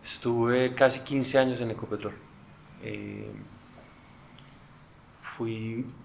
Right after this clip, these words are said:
vicepresidente comercial, muy joven. Fui vicepresidente de, de planeación financiera y de nuevos negocios. Fui presidente del negocio de transporte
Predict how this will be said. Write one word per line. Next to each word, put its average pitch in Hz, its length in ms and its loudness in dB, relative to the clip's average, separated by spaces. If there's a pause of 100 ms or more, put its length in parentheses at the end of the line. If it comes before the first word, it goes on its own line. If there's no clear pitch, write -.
(140)
vicepresidente 123 720 -2
comercial, 127 760 4 (400)
muy 117 160 -4
joven. 123 300 0 (1300)
Fui 110 360 -2
vicepresidente 113 840 -4
de, 120 480 4
de 107 280 -2
planeación 107 520 -4
financiera 113 600 -2
y 117 80 0
de 113 60 2
nuevos 110 200 0
negocios. 117 680 -2 (1120)
Fui - 200 -8
presidente 113 760 -2
del 123 120 0
negocio 110 380 0
de 120 60 -4
transporte 127 720 -4